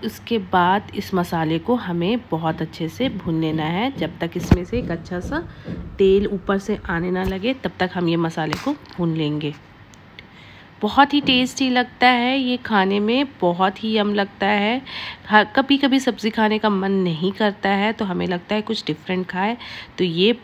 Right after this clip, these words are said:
बहुत tasty लगता है। तो आप इसे ज़रूर try करिएगा। और यहाँ पे मैं ऐड कर रही हूँ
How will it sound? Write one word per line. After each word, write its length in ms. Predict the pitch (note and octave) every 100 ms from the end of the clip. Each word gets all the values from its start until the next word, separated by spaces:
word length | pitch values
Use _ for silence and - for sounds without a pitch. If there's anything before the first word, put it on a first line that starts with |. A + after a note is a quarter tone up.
| -
बहुत 320 | E3 F3 E3+
tasty 320 | E3 E3 F#3
लगता 260 | F3 E3 G3+
है। 40 |
तो 60 | A3+
आप 100 | B3
इसे 160 | B3 C#4
ज़रूर 460 | G#3 F3 F3 F#3 F#3
try 260 | F3 E3
करिएगा। 600 | E3 E3 D#3 D#3+ D#3 D3+ - - _ - - - - - -
और 60 | A#3+
यहाँ 220 | A#3 B3
पे 100 | C4+
मैं 180 | B3 B3
ऐड 260 | G#3+ G3+ -
कर 140 | A#3 A3
रही 140 | A3+
हूँ 240 | A3 A#3+